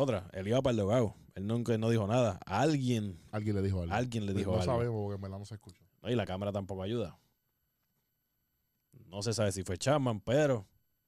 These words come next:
Speaker 1: ah, lo que pasa es que después ponen una toma en Chapman y ahí están aguantando.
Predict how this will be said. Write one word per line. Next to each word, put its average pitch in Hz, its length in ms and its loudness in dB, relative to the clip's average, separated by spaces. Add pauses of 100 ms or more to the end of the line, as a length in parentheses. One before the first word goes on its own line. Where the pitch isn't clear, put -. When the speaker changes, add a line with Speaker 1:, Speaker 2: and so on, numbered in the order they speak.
(120)
Speaker 1:
ah, - 120 -16
lo 85 120 -12
que 87 100 -8
pasa 117 380 2
es 120 140 -2
que 110 80 -4
después 95 240 -4
ponen 104 180 -2
una 107 240 0
toma 104 240 0
en 104 60 -4
Chapman 135 600 0
y 90 120 -6
ahí 90 60 -2
están - 260 -8
aguantando. 95 580 -4